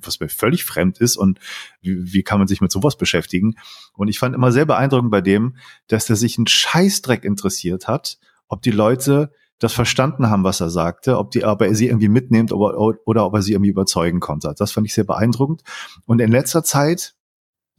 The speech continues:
ähm, ja, habe ich meine eigenen Erfahrungen auch gemacht, gerade über die Wim Hof Szene, da haben wir im Vorfeld auch schon ein bisschen drüber gesprochen. Dann habe ich mitbekommen, dass natürlich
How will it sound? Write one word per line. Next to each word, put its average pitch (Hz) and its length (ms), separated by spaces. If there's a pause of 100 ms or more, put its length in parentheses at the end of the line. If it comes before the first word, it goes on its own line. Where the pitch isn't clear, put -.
(100)
ähm, 107 440 (460)
ja, 98 100
habe 123 120
ich 113 80
meine 110 200
eigenen 127 320
Erfahrungen 117 420
auch 120 160
gemacht, 110 360
gerade 110 220
über 104 120
die 92 280
Wim 95 160
Hof 131 140
Szene, 123 300
da 104 40
haben 104 120
wir 104 80
im 101 100
Vorfeld 110 320
auch 110 100
schon 113 120
ein - 20
bisschen 117 180
drüber 101 140
gesprochen. 104 500 (360)
Dann 101 160
habe 107 100
ich - 80
mitbekommen, 110 520
dass 98 200
natürlich 104 520